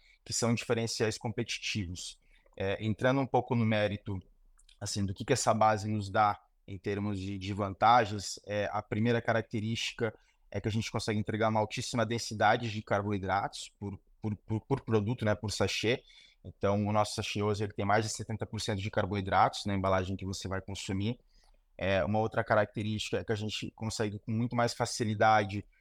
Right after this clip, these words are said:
é, ter um produto com uma base natural, sem conservantes, porque da mesma forma que o mel, a nossa base, ela pode ficar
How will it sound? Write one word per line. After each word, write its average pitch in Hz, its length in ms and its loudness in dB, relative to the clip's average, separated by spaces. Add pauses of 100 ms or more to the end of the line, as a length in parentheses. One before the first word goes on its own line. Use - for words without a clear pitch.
(240)
é, 98 160 -4
ter - 200 -2
um 123 120 2
produto 110 420 -2
com - 60 -10
uma 107 140 4
base 104 360 4
natural, 107 640 4
sem 101 220 -8
conservantes, 104 840 -4 (360)
porque 104 200 -6
da 110 100 2
mesma 120 240 2
forma 120 260 2
que - 120 -6
o 113 40 -2
mel, 110 400 0 (160)
a 101 80 -4
nossa 104 280 -2
base, 101 340 2
ela 107 120 -2
pode 107 220 -2
ficar 104 480 -2